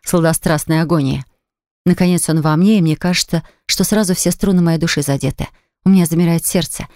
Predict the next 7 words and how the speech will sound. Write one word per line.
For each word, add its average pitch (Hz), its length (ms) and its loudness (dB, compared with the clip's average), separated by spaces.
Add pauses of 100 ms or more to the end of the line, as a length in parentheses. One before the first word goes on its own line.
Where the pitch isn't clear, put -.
(140)
перехватывает 180 680 0
дыхание 165 580 -2 (200)
от - 160 -2
избытка 196 420 0
чувств, - 360 -4
от 175 140 -2
нежности. 180 600 0